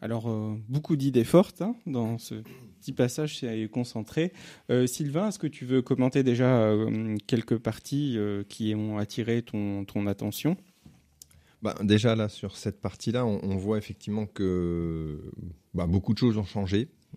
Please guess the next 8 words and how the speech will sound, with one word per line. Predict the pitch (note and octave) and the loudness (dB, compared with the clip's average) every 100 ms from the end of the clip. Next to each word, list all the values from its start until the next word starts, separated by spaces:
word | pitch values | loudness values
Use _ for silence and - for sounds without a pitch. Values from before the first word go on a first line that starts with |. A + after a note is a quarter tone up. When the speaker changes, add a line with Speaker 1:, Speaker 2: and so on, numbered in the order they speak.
| - | -6
Speaker 2:
euh, | F#2 F2+ E2+ E2 E2 E2 D#2+ D#2+ - - - - - _ - | -2 0 -2 -4 -6 -6 -8 -10 -14 -20 -20 -20 -20 _ -4
avec | E2+ F2+ - | 0 0 -2
cette | - D#2+ - | -6 -4 -2
définition | E2 D#2 E2+ - F2 - | -2 -2 -4 -2 -4 0
de | F2+ | -2
la | |
postmodernité. | E2 F2+ F#2 F2 F2+ F2+ - C#3 D#3 - - - _ - | 0 -2 0 2 2 0 0 -2 -2 -10 -20 -20 _ -8
Euh, | F2+ F2 E2+ E2+ D#2+ | -2 0 0 -2 -4